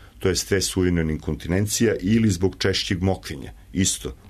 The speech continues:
koje ustaju noću da mokre, imaju imperativne,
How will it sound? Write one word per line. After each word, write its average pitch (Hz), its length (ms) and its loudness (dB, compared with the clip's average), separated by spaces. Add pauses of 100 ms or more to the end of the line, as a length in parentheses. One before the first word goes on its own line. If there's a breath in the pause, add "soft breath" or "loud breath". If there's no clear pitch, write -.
(120)
koje 85 160 2
ustaju 85 340 0
noću 85 380 0
da 90 100 2
mokre, 87 400 0
imaju 85 220 2
imperativne, 85 800 0